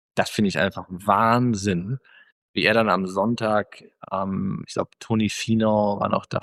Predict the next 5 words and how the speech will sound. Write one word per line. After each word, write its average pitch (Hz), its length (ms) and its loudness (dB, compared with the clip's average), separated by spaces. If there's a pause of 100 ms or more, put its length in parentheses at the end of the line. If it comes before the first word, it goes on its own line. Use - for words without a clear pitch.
vorne 104 540 -4
und 92 280 -12
Molinari, 98 840 0 (680)
wie 101 180 -2
er 98 560 2